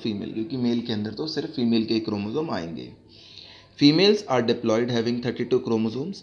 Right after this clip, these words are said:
and males are haploid। और मेल क्या होते हैं? Haploid होते हैं, क्योंकि फीमेल कब बनेगी? जब कभी भी क्या होगा?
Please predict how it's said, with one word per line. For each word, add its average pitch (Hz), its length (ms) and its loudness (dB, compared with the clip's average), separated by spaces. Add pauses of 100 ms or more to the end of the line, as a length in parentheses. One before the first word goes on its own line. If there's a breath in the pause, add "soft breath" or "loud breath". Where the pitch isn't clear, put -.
and 113 240 0
males 131 280 2
are 135 140 -2
haploid। 101 480 -6
और - 80 -2
मेल 117 220 0
क्या 117 140 0
होते 123 200 -2
हैं? 247 260 -6
Haploid 101 420 -4
होते - 200 -8
हैं, 185 160 -6 (440 loud breath)
क्योंकि 127 220 0
फीमेल 139 340 2
कब 135 200 2
बनेगी? 131 360 2 (1600)
जब 127 200 4
कभी 120 200 4
भी 123 120 2
क्या 127 160 4
होगा? 123 240 2